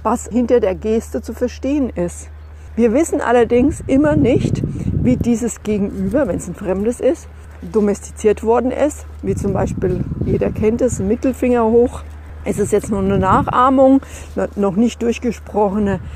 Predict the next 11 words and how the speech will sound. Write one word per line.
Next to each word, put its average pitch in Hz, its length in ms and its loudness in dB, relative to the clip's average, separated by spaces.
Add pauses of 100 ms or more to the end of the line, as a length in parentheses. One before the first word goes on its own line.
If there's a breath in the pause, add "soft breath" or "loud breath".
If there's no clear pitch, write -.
(140 loud breath)
Erfahrung. 240 800 4
Ich 185 60 2
meine, 185 220 -2
jedes 196 280 -2
Elternteil, 196 600 2
der 185 140 0
ein 180 140 -2
Kind - 300 -6
nach 190 100 -4
Hause 202 300 0
kommt 226 300 2